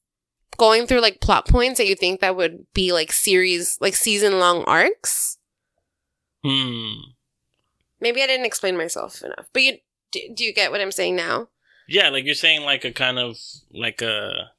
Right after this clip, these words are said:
Speaker 2: check-in with them at various different points kind of storyline. But Good Place is very, like, serialized and, like, picks up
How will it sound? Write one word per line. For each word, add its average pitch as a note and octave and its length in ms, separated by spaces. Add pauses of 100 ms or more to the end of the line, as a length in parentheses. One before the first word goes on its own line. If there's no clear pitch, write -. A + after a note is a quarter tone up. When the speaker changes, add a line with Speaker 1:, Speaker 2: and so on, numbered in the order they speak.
Speaker 2:
check-in B2 380
with A#2+ 140
them A#2 200
at A2 100
various G#2 380
different A2 300
points - 720
kind D3 160
of D3 60
storyline. E3+ 540 (840)
But F3 340
Good G3+ 200
Place F4 220
is B3 120
very, C#3+ 300
like, B2 300
serialized G#2 1080
and, G2+ 140
like, F#2 260 (220)
picks - 280
up - 260